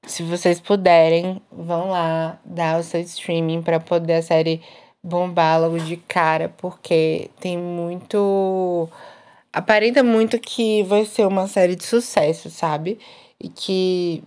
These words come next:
merece o seu streaming sim, porque a gente tem que tacar streaming na, nas coisas que a gente vê, né? Da comunidade L G B T, pra poder cada vez mais ter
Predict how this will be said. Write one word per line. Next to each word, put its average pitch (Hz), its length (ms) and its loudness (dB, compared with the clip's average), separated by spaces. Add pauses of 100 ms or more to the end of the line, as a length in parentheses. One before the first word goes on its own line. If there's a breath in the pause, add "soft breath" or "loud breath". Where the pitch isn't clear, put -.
(160)
merece 175 540 0
o 175 40 -4
seu 175 260 -4
streaming 185 560 -6
sim, 175 440 -6
porque 180 160 -8
a 170 40 -2
gente 170 240 -12
tem 170 160 -4
que - 180 -12 (400 loud breath)
tacar 196 320 2
streaming 185 540 -4
na, 170 600 -4 (340 loud breath)
nas 277 160 -4
coisas 247 300 0
que - 100 -2
a 240 40 6
gente 220 280 -2
vê, 214 200 2
né? 202 240 0 (280 loud breath)
Da 190 120 0
comunidade 180 580 -2
L 175 140 -2
G 175 140 -8
B 175 160 -6
T, 175 420 2
pra 170 160 -6
poder 175 540 -4 (420 loud breath)
cada 185 260 2
vez 190 240 0
mais 196 300 -2
ter 196 480 -4